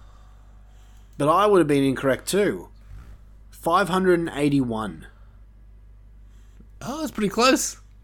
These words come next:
Speaker 1: You were close, yeah. So I thought there would have been a lot more movies in the nineties, but apparently not. So, yeah. All right, let's get to the fights. All right, question number one. This is to determine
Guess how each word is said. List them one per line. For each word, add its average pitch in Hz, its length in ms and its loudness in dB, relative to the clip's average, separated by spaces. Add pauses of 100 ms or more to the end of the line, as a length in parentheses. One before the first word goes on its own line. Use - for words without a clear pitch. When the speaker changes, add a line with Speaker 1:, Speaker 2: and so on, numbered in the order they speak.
(680)
Speaker 1:
You 190 120 -2
were 220 80 0
close, 214 420 4
yeah. 208 220 4
So - 180 0
I 202 200 2
thought 233 200 0
there 214 100 0
would 190 80 0
have 180 40 -8
been 175 140 6
a 165 40 4
lot 160 220 2
more 151 340 0
movies 135 380 2
in 127 80 -2
the 123 80 -2
nineties, 120 440 0
but 120 140 -4
apparently 170 420 -2
not. 185 340 -4 (420)
So, 113 440 -4 (680)
yeah. 185 260 0 (960)
All 233 140 2
right, 240 240 4 (260)
let's 220 340 0
get - 440 -2 (100)
to 151 520 2 (100)
the 131 380 0 (280)
fights. - 640 -8 (640)
All 156 80 2
right, - 220 -4
question 185 380 2
number 170 220 4
one. 120 360 0
This 127 180 -2
is 127 160 -6
to 113 240 -10
determine 123 540 0